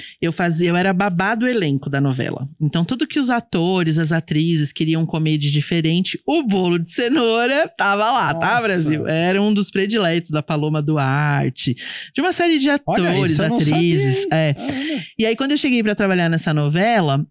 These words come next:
Speaker 1: é, eu entrei pra fazer a sobremesa, porque ninguém parava. A cozinha era muito grande, eram muitas refeições. A gente foi morar numa fazenda em Bragança Paulista, que era
Speaker 2: Novela que era, você lembra?
Speaker 1: Chamava Cidadão Brasileiro. Foi uma novela que passou na Record.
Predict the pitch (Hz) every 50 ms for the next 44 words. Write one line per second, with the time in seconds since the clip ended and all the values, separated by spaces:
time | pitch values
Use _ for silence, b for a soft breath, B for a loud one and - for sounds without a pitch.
0 | _ _ - 156 151 151 151 147 147 147 147 147 165 180 185 190 196 202 196 202
1 | 202 202 208 208 220 196 220 214 208 - 240 208 220 247 247 262 254 240 220 185
2 | 170 151 - 160 151 - 180 175 190 202 202 202 233 233 - 208 170 156 143 139
3 | 127 131 123 120 - _ _ - - - - - - 151 139 156 160 160 160 160
4 | 160 160 165 170 - 208 202 190 170 170 170 156 156 151 151 151 151 151 160 180
5 | 190 - 165 156 - 165 151 - - 165 160 165 - - - 165 160 180 214 247
6 | 240 - - - B B B B B 143 143 147 151 147 - - 156 156 160 160
7 | 156 147 151 151 147 147 147 - 170 170 165 156 156 151 165 185 190 180 160 151
8 | 143 143 143 143 139 - 151 - - 160 165 165 160 165 180 - - 202 - -
9 | 151 135 151 139 131 139 139 156 147 - - 139 135 143 147 - - 120 123 -
10 | 180 - b b b - - - - 185 165 160 160 160 160 160 160 156 151 160
11 | 156 156 151 - - 165 165 160 156 165 180 185 185 196 196 185 208 202 180 151
12 | 139 143 - - 143 147 147 147 147 147 151 147 147 151 - - - 156 - -
13 | - 151 156 156 170 190 - - - 165 147 139 135